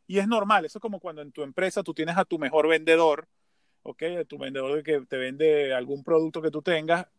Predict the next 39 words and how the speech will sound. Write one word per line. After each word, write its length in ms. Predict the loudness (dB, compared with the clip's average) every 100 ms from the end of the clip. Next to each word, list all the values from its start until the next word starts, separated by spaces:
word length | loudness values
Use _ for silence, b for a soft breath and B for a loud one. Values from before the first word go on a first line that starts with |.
| _
y 120 | -20 -12
tú 160 | -2
quieres 220 | 2 2
traer 220 | 4 6 6
otro 220 | 4 0
producto, 480 | 2 0 0 0 2
tú 100 | 0
el 80 |
primero 240 | 2 0 4
que 80 | 4
le 100 | 4
preguntas 400 | 4 2 0 0
es 60 |
al 80 | 0
mejor 240 | 0 0
vendedor 420 | 0 0 -2 -2 2
tuyo 340 | 2 2 -2 _ b b b
y, 300 | -6 -6 -6
y 140 | -4 0
su 140 | 4
opinión 440 | 4 4 4 6 8
va 60 | 8
a 40 |
valer. 380 | 8 6 2 -4 _ _ _ _ _
Es 180 | -6 -2
normal, 480 | 0 0 -2 -4 -2
pero, 460 | 0 0 0 -2 -6 _ _ -10
pero 240 | -6 -6
creo 220 | -4 -4
que 120 | -4
esto 180 | -6 -2
a 40 | -2
la 100 | -2
final, 540 | -4 -10 -8 -8 -10 _ _ _ _ _ _ _ _ _ _ _
al 160 | -12 -10
final 340 | -6 -4 0
va 60 | 0
a 20 |
ser, 380 | 2 2 2